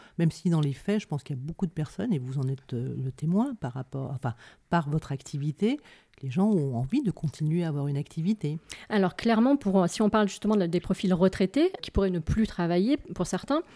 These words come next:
Speaker 2: le fait de revenir sur le marché de l'emploi, parfois c'est, euh, ils le font pour des raisons économiques, clairement, hein, parce qu'ils ont une petite retraite, euh, mais pas que en fait, hein. Il y a vraiment aussi cette notion de, euh, « j'ai soixante-quatre, soixante-cinq ans,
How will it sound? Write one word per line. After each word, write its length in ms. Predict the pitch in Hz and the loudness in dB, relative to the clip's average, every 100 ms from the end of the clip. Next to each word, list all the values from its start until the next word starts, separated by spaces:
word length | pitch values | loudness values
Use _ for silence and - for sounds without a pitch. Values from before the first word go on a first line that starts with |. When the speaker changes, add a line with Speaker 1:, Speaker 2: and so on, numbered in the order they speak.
| - - | -12 0
Speaker 2:
le 100 | 190 | 2
fait 120 | 196 262 | 4 6
de 100 | 208 | 10
revenir 420 | 214 262 269 254 | 10 10 8 6
sur 140 | - | 2
le 60 | 196 | 2
marché 280 | 185 - 190 | 2 2 0
de 40 | |
l'emploi, 280 | 185 190 285 | 0 4 2
parfois 380 | 294 180 - 220 | 2 -2 2 0
c'est, 280 | - 160 - | 2 0 0
euh, 260 | - 87 175 | -2 -2 0
ils 80 | 175 | 2
le 80 | |
font 140 | 175 202 | 2 2
pour 140 | 180 | 0
des 100 | 160 | 0
raisons 240 | 156 156 175 | 0 0 -2
économiques, 460 | 151 180 302 - | 0 2 2 0
clairement, 320 | - 175 277 | -4 0 0
hein, 80 | 262 | 0
parce 120 | 190 | -4
qu'ils 140 | - 165 | -6 -6
ont 40 | |
une 100 | 156 | -2
petite 260 | 175 - - | -4 -6 -4
retraite, 460 | 156 - 294 - - - - - - | -6 0 -2 -2 -16 -18 -16 -16 -4
euh, 180 | 180 175 | 0 4
mais 100 | 185 | 4
pas 120 | 190 | 4
que 200 | 302 269 | 2 2
en 120 | 202 | 2
fait, 280 | 160 165 - - | 2 -4 -4 -4
hein. 100 | 208 | 0
Il 60 | |
y 60 | 185 | 0
a 20 | |
vraiment 280 | 160 196 262 | 0 0 0
aussi 180 | 254 240 | -2 -2
cette 240 | 208 196 | -2 0
notion 340 | 202 196 269 277 | 0 0 0 4
de, 300 | 214 190 180 - - - | 6 6 2 -6 -20 -6
euh, « 380 | 180 170 165 165 160 | -2 0 0 0 -2
j'ai 140 | 170 | -2
soixante-quatre, 680 | - 190 170 180 165 185 233 | -2 -4 -4 -4 -6 -6 -8
soixante-cinq 680 | - 170 170 151 170 156 220 | -8 -8 -8 -8 -6 -4 -4
ans, 180 | 285 | -6